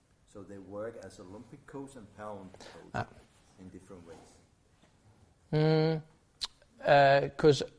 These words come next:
Speaker 2: we thought they would be very busy building up the Paralympic program. So, um, uh, in that time there was a bit of money. So for, and it was a label, a sticker, and that's very important in the Netherlands. It said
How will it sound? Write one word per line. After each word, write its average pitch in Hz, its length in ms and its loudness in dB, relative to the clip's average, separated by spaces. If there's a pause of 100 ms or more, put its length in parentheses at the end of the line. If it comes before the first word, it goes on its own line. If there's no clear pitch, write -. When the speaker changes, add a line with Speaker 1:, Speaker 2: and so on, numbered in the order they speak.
(140)
Speaker 2:
we 147 160 6
thought 180 380 8
they 143 160 10
would 139 220 6
be 131 120 6
very 156 320 8
busy 127 400 6
building 131 400 10
up 120 160 4
the 123 80 4
Paralympic 127 640 4
program. 165 460 8 (760)
So, 127 580 6
um, 117 600 0 (540)
uh, 113 360 4
in 156 140 6
that 214 240 8
time 185 220 12
there 165 80 10
was 156 140 8
a 143 60 4
bit 139 120 8
of 120 80 6
money. 104 300 0 (300)
So - 160 -4
for, - 380 6
and 135 180 6
it 123 100 6
was 127 420 4 (220)
a 135 80 6
label, 175 480 12
a 131 60 8
sticker, 196 420 8
and 135 160 8
that's 120 180 4
very 135 460 12
important 120 460 4
in 113 100 6
the 113 80 6
Netherlands. 117 420 4
It 123 120 0
said 117 240 2